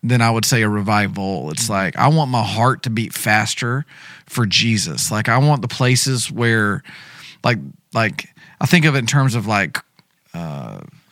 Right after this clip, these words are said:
Speaker 1: vas-, your vascular system
Speaker 2: Mm-hmm.
Speaker 1: spiritually. It's like some people have really good circulation and some people have poor circulation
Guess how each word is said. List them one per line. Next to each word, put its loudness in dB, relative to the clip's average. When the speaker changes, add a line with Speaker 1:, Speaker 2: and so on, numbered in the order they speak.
Speaker 1:
vas-, 4
your 0
vascular 2
system 0
Speaker 2:
Mm-hmm. -12
Speaker 1:
spiritually. 2
It's -6
like 2
some 6
people 4
have 2
really 0
good -2
circulation -2
and 4
some 6
people 2
have 2
poor 4
circulation -2